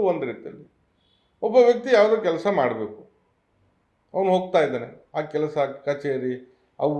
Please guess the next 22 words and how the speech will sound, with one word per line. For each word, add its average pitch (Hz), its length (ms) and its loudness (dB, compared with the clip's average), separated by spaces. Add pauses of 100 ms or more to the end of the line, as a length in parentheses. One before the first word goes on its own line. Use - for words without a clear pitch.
(140)
ಇವು 139 180 -6
ಅಂತ 131 240 -12
ತಿರುಗಾಡ್ತಾನೆ 127 600 -6
ಇದ್ದಾನೆ. 117 220 -20 (500)
ಇವತ್ತು 175 340 2
ಆ - 20 4 (100)
ಕೆಲಸ 123 180 -8 (160)
ನಾಳೆ 117 220 0
ಅಂತಾನೆ, 107 300 -16 (140)
ನಾಡಿದ್ದಂತಾನೆ, 113 640 -8 (380)
ಹೀಗೆ 196 260 0 (140)
ವರ್ಷೊಂಬತ್ತು 196 680 -4
ಕಾಲ 202 140 4 (120)
ಆ 156 60 0 (100)
ಕೆಲಸದಿಂದ 156 460 -8 (140)
ಬಿದ್ದರೂ 135 220 -12 (120)
ಕೂಡ 190 100 2 (540)
ಅಲ್ಲಿ 123 220 0
ಯಾವುದೇ 120 280 2
ರೀತಿಯಲ್ಲಿ 143 320 -10
ಪ್ರಗತಿ 110 400 -8
ಇಲ್ಲ. 107 100 -16